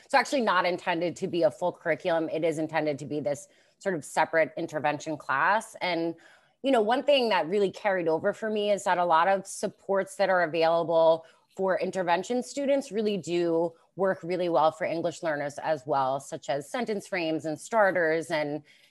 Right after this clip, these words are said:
you know, there's a lot of what I consider binary relationships in math. It's proportional or not proportional or linear and nonlinear, positive, negative, et cetera. You know, that's really important for students to understand the difference so you can offer them,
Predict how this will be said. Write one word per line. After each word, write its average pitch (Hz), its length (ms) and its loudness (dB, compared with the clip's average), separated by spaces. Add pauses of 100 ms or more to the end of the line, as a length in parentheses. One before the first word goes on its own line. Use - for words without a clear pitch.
you 214 80 -4
know, 208 60 4
there's 180 180 0
a 196 80 2
lot 185 240 4
of 175 380 2 (360)
what 190 120 4
I 180 80 4
consider 185 320 0
binary 185 560 2
relationships 202 760 -2
in 202 160 0
math. 196 360 2
It's 156 120 -8
proportional 202 680 2
or 156 100 4
not 196 220 0
proportional 156 640 -2
or 147 100 0
linear 185 440 0
and 156 120 0
nonlinear, 143 760 -2 (200)
positive, 190 420 2
negative, 160 420 2
et 135 100 -8
cetera. 139 500 0 (380)
You 196 140 -4
know, 180 80 2
that's 170 200 2
really 190 220 0
important 165 500 -2
for 175 80 -4
students 165 420 -4
to - 120 -6
understand 160 460 -2
the 160 40 -2
difference 226 480 2
so 202 80 -4
you 196 140 -2
can 196 160 -4
offer 180 340 4
them, 156 380 4